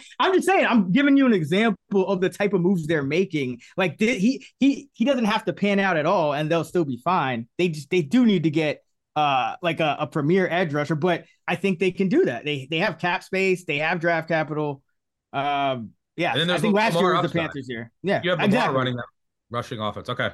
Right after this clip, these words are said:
Speaker 2: yeah, I think Falcons are the way to go.
Speaker 1: Panthers
Speaker 2: Uh,
Speaker 1: are too chalky. Panthers are just too chalky. Like, everyone is like, "Oh, they got the, you know, they got the pick," and,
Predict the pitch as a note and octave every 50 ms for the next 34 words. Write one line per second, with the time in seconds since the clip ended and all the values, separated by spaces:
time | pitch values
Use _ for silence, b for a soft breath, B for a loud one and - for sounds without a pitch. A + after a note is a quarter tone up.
0 | - C3+ B2+ B2 A2 C3+ D#3+ - - C#3 C#3 C#3 - C#3 A#2+ B2 A#2 A2+ A2 A#2
1 | A2+ G#2 G2 A2+ A2 G#2+ G#2 G#2 G2+ G2 b b b b b _ _ _ _ -
2 | G#3+ C#4 F4 G4+ G#4+ G4+ D#4 E4+ B4+ C#5 D4+ D4 B3+ - - B3 C#4 D4+ D4 -
3 | D#3 B2 A#2 - G#3 B3+ D4 D#4 D#4 C4+ C#4 A3 A3+ G#3+ - - A#3+ - - F#3+
4 | G3 G3+ G3+ - C3+ C3 C#3+ C#3 C#3 C#3 - b b b b b F#3 G#3 A3+ C4+
5 | C4+ C4 B3+ B3 A#3 A#3 A3 G3 F3 G3+ G3 F#3 F3+ F3+ G3 G#3 G#3+ G#3+ G#3+ G#3
6 | F#3 F#3+ F3+ D3+ D#3+ E3 D#3+ C#3 F3 E3+ D#3+ D3+ D#3 D3+ D#3+ C#3+ - - - -
7 | B3 C4 C4 B3 B3 A#3 A3+ G#3+ F3+ F3+ E3+ E3 D#3+ D#3 D3+ D3